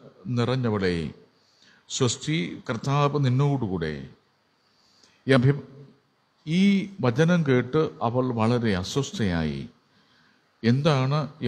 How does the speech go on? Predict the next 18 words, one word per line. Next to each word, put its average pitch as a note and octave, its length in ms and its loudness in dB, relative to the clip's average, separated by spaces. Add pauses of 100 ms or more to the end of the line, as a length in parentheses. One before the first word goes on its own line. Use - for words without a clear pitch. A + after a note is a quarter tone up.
അഭിവാദനത്തിൻ്റെ C3+ 920 -2
അർത്ഥമെന്ന് A#2 600 -2
അവൾ A#2 140 -2 (160)
ചിന്തിച്ചു. A2+ 460 -6 (2500)
ദൂതൻ F#3 360 6
അവളോട് D#3+ 380 4
പറഞ്ഞു, A#2+ 220 4
"മറിയമേ, C#3 400 2 (100)
നീ B2+ 60 4 (140)
ഭയപ്പെടേണ്ട, A#2+ 540 0 (480)
ദൈവസന്നിധിയിൽ C#3 880 0
നീ A#2+ 120 2 (140)
കൃപ A#2 180 0 (320)
കണ്ടെത്തിയിരിക്കുന്നു. F#2 760 -2 (840)
നീ A2+ 80 2 (100)
ഗർഭം C#3+ 320 2
ധരിച്ചൊരു C3 480 0
പുത്രനെ D3 400 -2